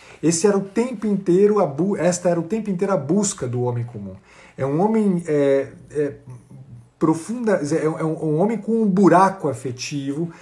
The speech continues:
é um homem com um buraco, é, é, fisiológico, no sentido de necessidades que ele busca satisfazer o tempo inteiro.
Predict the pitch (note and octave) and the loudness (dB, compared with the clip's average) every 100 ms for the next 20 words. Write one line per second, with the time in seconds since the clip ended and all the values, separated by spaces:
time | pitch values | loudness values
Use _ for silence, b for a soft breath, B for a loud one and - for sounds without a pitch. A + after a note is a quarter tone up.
0 | B B C3+ C#3+ F#3+ G#3 G3+ G3 F#3+ E3+ | B B -4 0 0 0 0 0 2 2
1 | D3+ E3+ F3+ - C3+ C3 C3+ C3 C3 C3 | 4 2 0 -4 -8 -6 -4 -2 -2 -2
2 | B2+ A#2+ A#2+ D3+ C#3 C#3+ B2 C#3+ D#3+ C#3 | -6 -6 -4 -4 0 0 2 4 4 4
3 | A#2+ D3 D3 E3+ B B B C3 C3 C3 | 0 -6 -4 -6 B B B -10 -8 -8
4 | F3 D#3 C#3 D3 D#3 - D#3 - C#3+ B2 | -8 -6 -6 -4 -2 -2 -4 -4 -4 0
5 | D#3+ E3+ C3 B2 D3+ C#3+ B2+ E3+ - C#3 | 2 0 -2 -6 -6 -4 -2 -4 -4 -8
6 | C#3 - C3+ B2 B2+ B2+ B2 E3+ E3+ C3 | -10 -8 -4 -4 -4 -6 -8 -4 -4 -2
7 | D3 | -4